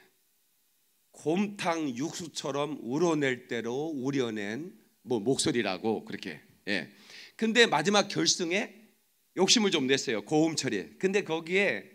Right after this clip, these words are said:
성대 결절도 있었고 그래서 이렇게 음이탈이 좀 있었습니다. 근데 그 심사위원이 그러는 거예요. 나 그게 아주 멋있더라고. "홍자는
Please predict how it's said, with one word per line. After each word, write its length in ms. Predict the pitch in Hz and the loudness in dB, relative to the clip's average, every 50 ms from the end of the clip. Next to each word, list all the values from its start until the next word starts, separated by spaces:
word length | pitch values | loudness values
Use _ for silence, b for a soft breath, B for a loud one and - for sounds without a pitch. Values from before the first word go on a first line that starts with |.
| b b | b b
성대 300 | - - - 202 208 202 | -8 -4 -2 0 2 2
결절도 400 | 180 143 139 139 180 175 160 147 | 2 0 0 0 -2 -2 -2 -2
있었고 440 | 131 120 - 143 113 - - 156 117 | -2 -2 -2 -4 -4 -4 -6 -6 -4
그래서 440 | 117 131 131 127 - 185 139 - b b b b b b b b b b | -4 -4 -4 -4 -4 -4 -6 -6 b b b b b b b b b b
이렇게 220 | - 131 117 - 139 | -2 0 0 2 2
음이탈이 420 | 151 170 170 175 170 - 143 131 | 2 4 2 2 2 0 -2 -2
좀 160 | 127 120 107 | -4 -4 -6
있었습니다. 640 | 101 95 - 123 110 - - 95 80 76 69 64 50 - - _ _ _ _ _ _ _ _ _ _ _ _ _ _ _ _ _ | -6 -6 -6 -8 -8 -8 -8 -10 -10 -10 -12 -16 -16 -20 -20 _ _ _ _ _ _ _ _ _ _ _ _ _ _ _ _ _
근데 260 | - 160 165 160 180 151 | -8 -2 0 0 0 0
그 260 | - - 160 160 156 | -2 -2 -2 -2 -2
심사위원이 680 | 156 - - 247 220 202 208 202 180 165 151 139 127 | -2 -2 -2 -2 -2 0 0 0 0 0 0 -2 -4
그러는 300 | 120 - 127 131 127 127 | -4 -2 0 0 0 0
거예요. 360 | 110 104 90 82 76 65 62 - - _ _ _ _ | 0 -2 -2 -4 -6 -10 -12 -16 -20 _ _ _ _
나 100 | - 196 190 | -10 -10 -8
그게 540 | - - 196 196 220 202 180 - - - - - - | -8 -4 4 6 6 6 6 4 -2 -12 -18 -18 -12
아주 320 | - - 247 214 226 233 208 | -8 -4 0 2 4 4 4
멋있더라고. 680 | 151 147 - - - - 139 113 90 87 - - - _ _ _ _ _ _ _ _ b b b - - | 4 2 2 0 0 -2 -4 -6 -6 -10 -14 -20 -20 _ _ _ _ _ _ _ _ b b b -12 -4
"홍자는 640 | 190 196 196 165 165 143 139 151 156 127 92 78 | -2 0 2 2 4 4 4 2 2 0 -2 -6